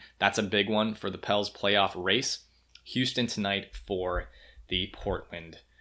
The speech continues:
Trailblazers. And to remind you, for the Pelicans, they've got the Kings, the Wizards, the Spurs, the Kings, and then the Magic. So much, <laughs> much, much more favorable schedule as opposed to the other teams that are vying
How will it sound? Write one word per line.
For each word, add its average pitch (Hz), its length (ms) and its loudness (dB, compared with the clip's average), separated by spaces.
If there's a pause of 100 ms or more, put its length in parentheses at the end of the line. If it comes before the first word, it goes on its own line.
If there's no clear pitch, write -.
(160)
Trailblazers. 82 800 -2
And 113 120 -2
to 107 100 0
remind 120 300 4
you, 120 160 2
for 110 180 -2
the 90 80 -4
Pelicans, 160 680 0 (800)
they've 113 120 4
got 107 380 4
the - 80 -10
Kings, 151 440 4
the 110 140 0
Wizards, 113 460 4
the 104 100 -4
Spurs, 107 680 0 (600)
the 104 120 -4
Kings, 101 600 -4
and 95 160 -6
then 85 320 -4
the 95 140 -4
Magic. 85 560 -4
So 98 460 4 (420)
much, 120 440 6
<laughs> - 0 -
much, 139 440 4
much 123 460 8
more 101 160 0
favorable 92 480 2
schedule 92 500 -2 (340)
as 92 140 4
opposed 90 560 -2
to - 60 -4
the 87 160 -2
other 85 200 -4
teams 82 380 -6
that 85 160 -6
are 80 60 -6
vying 82 460 -4